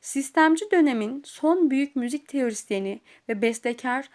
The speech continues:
Hafız Abdülkadir Meragi'nin eserlerine ayrılan bölüm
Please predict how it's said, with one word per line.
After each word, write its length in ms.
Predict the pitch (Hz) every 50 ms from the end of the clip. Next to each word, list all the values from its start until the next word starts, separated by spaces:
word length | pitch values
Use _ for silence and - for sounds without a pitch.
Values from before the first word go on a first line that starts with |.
| _ _ _
Hafız 540 | _ - 254 247 240 240 - 285 285 269 -
Abdülkadir 760 | - 233 240 _ - 247 240 240 - 254 240 233 233 233 240 226
Meragi'nin 720 | 233 233 233 233 240 233 233 233 233 240 247 254 269 285 -
eserlerine 840 | 240 220 - - 220 214 208 208 202 196 190 196 190 202 226 277 - - - - - _ -
ayrılan 640 | 240 254 269 269 269 247 233 214 208 208 208 202
bölüm 400 | 254 285 269 226 226 269 311 320